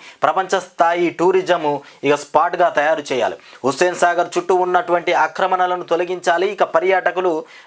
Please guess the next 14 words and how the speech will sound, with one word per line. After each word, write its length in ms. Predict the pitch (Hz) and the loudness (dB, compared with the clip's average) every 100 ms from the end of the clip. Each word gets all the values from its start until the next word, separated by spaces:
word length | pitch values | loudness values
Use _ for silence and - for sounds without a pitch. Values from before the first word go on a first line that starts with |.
| - | 0
నగర 260 | 135 185 | 2 2
ప్రజలు 580 | 175 156 165 190 170 156 - _ - | 0 0 0 2 0 -2 -6 _ 0
ఆనందంగా 800 | 120 175 185 180 180 180 151 101 143 | 0 2 0 0 0 2 0 -2 -2
గడిపేలా 420 | 165 180 185 180 | -2 0 0 0
ఈ 160 | 160 160 | 0 -2
ప్రాంతాన్ని 540 | 147 165 170 170 160 | 0 -2 0 -2 -2
తీర్చిదిద్దండి 1000 | - 165 180 175 151 143 131 135 143 131 | -8 -4 -4 -2 -2 0 2 0 2 0
అంటూ 440 | 101 135 160 127 123 - - | 0 0 2 2 0 -10 -2
ఇక 120 | 123 | 0
దుబాయ్ 500 | 123 135 127 170 160 | 2 0 2 0 2
మోడల్, 520 | 143 160 180 175 147 147 - - - | 2 2 2 2 0 -2 -10 -20 -4
ఆ, 300 | 120 127 127 120 | 0 2 0 -2
దుబాయ్ 360 | 131 156 190 | -2 2 0
మోడల్గా, 460 | 180 147 120 98 82 | 2 0 0 -2 -8